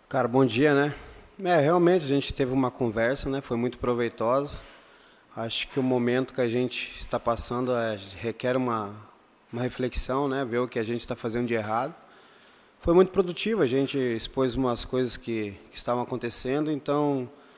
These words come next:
espero que através dessa conversa aí a gente possa pôr em prática aí nos trabalhos aí, brincar o, o menos possível aí, levando a sério o trabalho,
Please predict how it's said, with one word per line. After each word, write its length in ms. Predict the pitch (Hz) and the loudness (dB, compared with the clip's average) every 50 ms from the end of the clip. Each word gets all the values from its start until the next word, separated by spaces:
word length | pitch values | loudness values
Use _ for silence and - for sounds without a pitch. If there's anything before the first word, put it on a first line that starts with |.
| - - - _ _ _ _ | -20 -20 -20 _ _ _ _
espero 480 | - - - - - 127 127 131 131 127 | -10 -10 -6 -2 0 2 2 2 2 0
que 100 | - 135 | 0 -2
através 540 | 123 - 127 123 117 104 113 120 123 123 123 | -2 -2 -2 -2 -2 0 0 0 0 0 -2
dessa 200 | 120 - - 123 | -2 -4 -4 -6
conversa 680 | - 117 113 110 104 110 113 117 120 120 - - - 113 | -6 -4 -4 -2 0 2 2 2 2 0 -2 -4 -4 -4
aí 220 | 113 123 131 135 | -4 -2 -2 -2
a 80 | 135 123 | -2 -2
gente 840 | 107 127 127 131 131 127 - - 135 123 120 113 110 104 101 98 101 104 - _ _ _ _ _ _ _ _ _ _ _ - | -2 -2 -2 -2 -2 -2 -4 -4 -2 -2 -2 -4 -4 -6 -8 -10 -14 -18 -20 _ _ _ _ _ _ _ _ _ _ _ -10
possa 800 | - 113 113 117 120 117 - - 123 117 113 107 104 101 95 95 104 - - - _ _ _ _ _ - - - - - _ - - _ _ - | -4 0 0 0 2 0 0 -2 0 0 0 0 0 -2 -4 -8 -12 -18 -20 -20 _ _ _ _ _ -20 -20 -20 -20 -20 _ -20 -20 _ _ -6
pôr 160 | - 117 120 | -2 -2 0
em 100 | 123 117 | 0 -2
prática 480 | - - 117 113 120 123 - - - 117 | 0 0 2 2 2 2 0 -4 -4 -4
aí 80 | 117 | -4
nos 160 | 117 117 113 | -4 -4 -6
trabalhos 720 | - - 110 110 104 104 107 110 117 117 120 117 107 107 | -4 -4 -4 -2 0 2 2 2 2 2 0 -2 -4 -4
aí, 520 | 107 107 107 107 117 123 131 131 127 113 - - - | -4 -4 -2 -2 -4 -4 -4 -4 -6 -8 -10 -14 -12
brincar 460 | 110 113 117 117 110 - 113 113 117 | -8 -6 -4 -4 -4 -2 0 0 2
o, 240 | 117 113 113 110 104 | 2 0 0 -2 -4
o 140 | 104 107 107 | -6 -8 -8
menos 300 | 107 110 113 120 127 - | -4 -4 -2 -2 -2 -4
possível 600 | - - 117 107 - - 120 120 113 117 117 113 | -6 -6 -4 -2 -2 -2 -2 -4 -4 -2 -2 -2
aí, 240 | 104 101 104 110 123 | -2 -2 -4 -4 -6
levando 340 | 127 120 110 107 117 120 113 | -4 -4 -4 -4 -4 -4 -4
a 60 | 113 | -2
sério 300 | - - 113 113 113 113 | -2 -2 -2 -2 -4 -4
o 20 | 113 | -6
trabalho, 500 | - 113 107 104 107 107 113 117 131 | -4 -4 -2 0 0 0 0 -2 -4